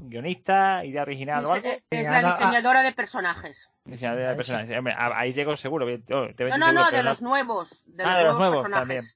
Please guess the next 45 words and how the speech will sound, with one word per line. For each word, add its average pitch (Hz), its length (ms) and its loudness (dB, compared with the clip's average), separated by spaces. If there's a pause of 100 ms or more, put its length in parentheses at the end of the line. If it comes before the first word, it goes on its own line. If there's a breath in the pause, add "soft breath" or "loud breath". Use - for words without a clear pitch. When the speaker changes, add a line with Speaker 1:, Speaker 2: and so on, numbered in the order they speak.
(140)
Speaker 2:
Ah, 190 280 -4
luego 233 240 0
los 262 140 0
han 226 100 -2
adaptado 214 400 -2
al 214 60 -2
anime, 185 360 -4
pero 165 300 -8
los 175 140 -4
Speaker 3:
Yo 143 60 -4
creo, 196 100 -2
Speaker 2:
nuevos 214 300 0
los 220 120 -6
ha 208 80 0
diseñado 196 460 -4
ella. 139 380 -12
Speaker 3:
yo 143 220 -8
creo 147 220 -6
que 143 120 -8
es - 260 -12
diseñadora 143 840 -4
original 160 420 -6
de - 80 -14
personajes, 175 560 -4
es 151 80 -6
decir, - 340 -8
ha 156 100 -10
hecho 147 160 -10
un 151 60 -8
dibujo 165 380 -6
de 113 120 -8
cómo 135 220 -10
son, 202 300 -4 (180)
se - 100 -12
los 139 100 -6
Speaker 1:
Sí. 143 80 -2
Speaker 3:
ha 156 80 -2
dado 180 120 4
al 165 60 0
diseñador 135 640 -6
de 170 180 0
personajes 165 640 -6
de 170 140 -2
la 180 120 -2
serie 175 520 -6